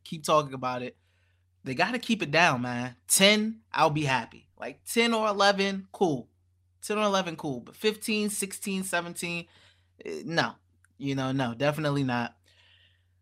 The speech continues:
But like you said, uh, it was wide open guys at the three, especially early in that first half.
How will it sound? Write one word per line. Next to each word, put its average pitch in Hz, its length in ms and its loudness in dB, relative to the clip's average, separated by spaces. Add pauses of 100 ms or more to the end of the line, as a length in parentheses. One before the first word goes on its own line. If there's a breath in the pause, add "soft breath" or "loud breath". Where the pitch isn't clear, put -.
(120)
But 175 100 2
like 185 180 8
you 175 40 -4
said, 180 380 4
uh, 98 200 -4
it 185 60 0
was 185 340 -2
wide 165 360 6
open 165 200 -2
guys 143 300 4
at 143 80 -6
the 139 80 -8
three, 143 420 0
especially 147 420 0
early 139 240 0
in 135 100 0
that 131 160 -2
first 135 200 -4
half. 135 320 2